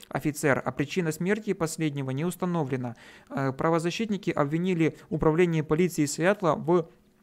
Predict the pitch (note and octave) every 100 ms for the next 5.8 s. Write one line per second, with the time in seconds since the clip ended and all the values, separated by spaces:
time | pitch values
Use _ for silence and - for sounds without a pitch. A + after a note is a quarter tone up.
0 | _ - - D3 D3 - F#3 F#3 - -
1 | - D#3+ D#3+ - D3+ E3 D#3+ E3+ E3 E3
2 | D#3+ - D#3+ D#3+ D#3+ C#3 C3 B2 D3 E3+
3 | F3 - D#3 D3+ F3 - D3 E3+ D#3 D3
4 | C#3+ - F#3+ - G3+ F#3+ - - G#3+ E3+
5 | E3+ - E3+ D#3 B2+ - B2